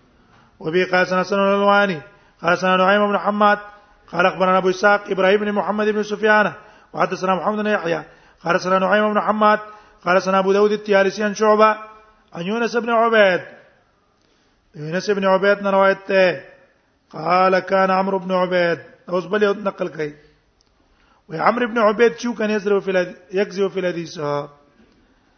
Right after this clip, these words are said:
په حدیثو کې به دروغ ویل. سره دې نه چې خارجي مو. او څه به کول؟ په حدیثو کې به دروغ ویل، دروغ جنو. عمرو ب-، عمرو بن عبيد، یکذب فی الحدیث.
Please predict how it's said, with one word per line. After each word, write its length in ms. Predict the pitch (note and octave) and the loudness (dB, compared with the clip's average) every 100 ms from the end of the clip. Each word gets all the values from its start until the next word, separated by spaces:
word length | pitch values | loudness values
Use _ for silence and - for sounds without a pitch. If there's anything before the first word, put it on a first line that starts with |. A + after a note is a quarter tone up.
| _ _ - | _ _ -6
په 60 | F3 | -4
حدیثو 240 | G3+ G3 | -4 -6
کې 140 | F#3+ F#3+ | -4 -2
به 120 | F#3 | -2
دروغ 260 | F#3 F3 D#3 | -2 -4 -4
ویل. 360 | D3+ D3 - - | -4 -6 -10 -20
سره 240 | - G3 A3+ | -8 -2 0
دې 140 | A#3 | 0
نه 60 | G#3+ | 0
چې 120 | G#3 | 0
خارجي 380 | G3+ G#3 F#3+ A#3 | 2 2 0 -6
مو. 200 | F#3+ C#3 _ _ _ _ _ _ _ _ _ _ _ _ _ _ | -6 -10 _ _ _ _ _ _ _ _ _ _ _ _ _ _
او 100 | D#3 | -10
څه 160 | D#3+ G#3+ | -6 0
به 120 | A3+ | 0
کول؟ 380 | A3 A3 G#3+ G3+ - _ _ _ _ _ _ _ | 2 4 4 2 -10 _ _ _ _ _ _ _
په 80 | D#3+ | -10
حدیثو 260 | E3 E3+ | -8 -8
کې 100 | F3 | -4
به 120 | F#3 F#3 | -2 0
دروغ 280 | G#3 G#3+ | 2 2
ویل، 100 | G3 | 0
دروغ 240 | F3 G3 F#3+ | 0 -2 -2
جنو. 240 | G#3+ G3 - _ _ _ _ _ - _ _ _ _ _ _ _ _ _ _ _ _ _ _ _ _ _ _ _ _ _ _ _ _ _ _ _ _ | -6 -6 -10 _ _ _ _ _ -20 _ _ _ _ _ _ _ _ _ _ _ _ _ _ _ _ _ _ _ _ _ _ _ _ _ _ _ _
عمرو 400 | D#3 E3 G#3 G#3+ | 0 2 4 2
ب-، 140 | G#3 - - _ _ - | 0 -6 -20 _ _ 0
عمرو 280 | F#3 G#3 G3+ | 0 2 -2
بن 120 | F#3+ | 0
عبيد، 420 | F3+ F3+ F3 D3+ - - _ _ _ _ _ _ | 0 2 0 -2 -10 -20 _ _ _ _ _ _
یکذب 400 | - G#3 F#3 G3 F3+ | -4 -4 -2 -4 -4
فی 60 | |
الحدیث. 420 | F#3+ F3+ F3 D3 | -2 -2 -2 -8